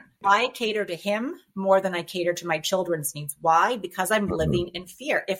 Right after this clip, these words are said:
Speaker 1: I don't make sure that he's happy, we all
Speaker 2: Yeah.
Speaker 1: suffer, right? So
Speaker 2: Yeah.
Speaker 1: it's a reversal of roles because truly you would put your children before. But in this type of dynamic, your, everyone's focus is on making this one person happy.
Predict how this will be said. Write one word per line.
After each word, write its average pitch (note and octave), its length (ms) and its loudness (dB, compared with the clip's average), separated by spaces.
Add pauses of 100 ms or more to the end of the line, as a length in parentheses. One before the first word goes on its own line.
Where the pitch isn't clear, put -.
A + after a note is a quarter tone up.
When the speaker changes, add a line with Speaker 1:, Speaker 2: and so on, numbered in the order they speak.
Speaker 1:
I G#3+ 280 6
don't G3+ 480 4
make F#3+ 160 -6
sure F#3+ 240 -2
that F3 160 -2
he's G3+ 240 -6
happy, D#4 560 0 (420)
we F#3 240 -10
all F3 220 6 (120)
Speaker 2:
Yeah. - 60 0
Speaker 1:
suffer, - 320 -10 (440)
right? F#3 280 4
So F3+ 480 4 (100)
Speaker 2:
Yeah. D2+ 500 4
Speaker 1:
it's A3 160 2
a G#3+ 40 0
reversal G#3+ 580 2
of E3 160 -2
roles E3+ 300 4
because E3 540 -4
truly G#3 680 2
you E3+ 140 -4
would F3 140 -2
put F3+ 120 -6
your E3+ 120 0
children E3 480 2
before. - 520 -6 (300)
But E3+ 200 2 (360)
in F3+ 140 0
this F3+ 140 -2
type F3 200 -4
of D#3+ 120 -8 (460)
dynamic, F3 720 0 (440)
your, G#3+ 560 0
everyone's A#3+ 360 2
focus B3+ 640 2
is G3 200 -2
on F3 240 4
making F3 300 -4
this D#3+ 160 -4
one D#3 240 2
person D#3 360 -2
happy. C#3 460 -6